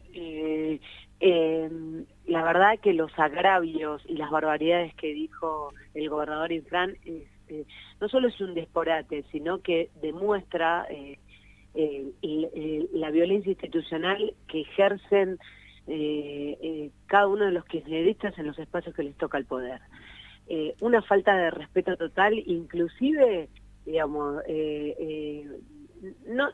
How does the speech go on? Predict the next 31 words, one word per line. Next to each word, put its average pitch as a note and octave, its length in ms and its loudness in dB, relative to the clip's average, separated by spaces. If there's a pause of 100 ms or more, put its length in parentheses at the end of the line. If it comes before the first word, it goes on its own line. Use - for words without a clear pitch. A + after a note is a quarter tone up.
(200)
no C4 200 -2
solo C#4+ 260 4
por E3+ 240 4
mujer, E3 580 2
o C#3 120 -8
sea, D3+ 160 -2
por D3 180 -6
mu-, F3 280 -8
mujer F#3+ 560 2 (420)
que - 100 -12
fue F3+ 280 -2
una E3 300 0
ex - 160 4
gobernadora, F#3 800 4
que - 140 -6
es - 100 -6
una E3+ 120 -6
diputada E3 640 2
nacional, G3+ 760 0 (560)
que F3+ 100 -6
es - 120 -12
una E3+ 160 -2
falta A3 340 4
de G3 60 6
respeto F3+ 360 0
institucional F3+ 840 -2 (100)
hacia D#3 300 -4
su D3 140 -10
persona, G3 720 -2 (540)
y G#3 380 -4
ellos B3 260 2